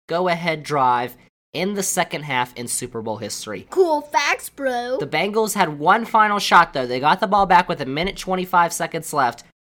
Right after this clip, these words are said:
Speaker 1: Forty-three seconds left, though. The Bengals couldn't convert on third down and one,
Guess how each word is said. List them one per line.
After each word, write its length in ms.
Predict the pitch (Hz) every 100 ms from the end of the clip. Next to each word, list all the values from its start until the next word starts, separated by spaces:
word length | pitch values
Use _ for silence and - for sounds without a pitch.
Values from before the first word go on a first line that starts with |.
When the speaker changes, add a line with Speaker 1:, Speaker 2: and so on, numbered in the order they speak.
| -
Speaker 1:
Forty-three 600 | 214 254 294 254 247 240
seconds 540 | 220 202 190 165 160
left, 340 | 160 156 147 147
though. 260 | 135 135 - _ _
The 80 | 147
Bengals 500 | 147 185 190 180 - -
couldn't 400 | - 220 226 -
convert 400 | 220 180 196 180
on 160 | 170
third 260 | - 175 180
down 220 | 180 175
and 180 | 175 165
one, 280 | 151 139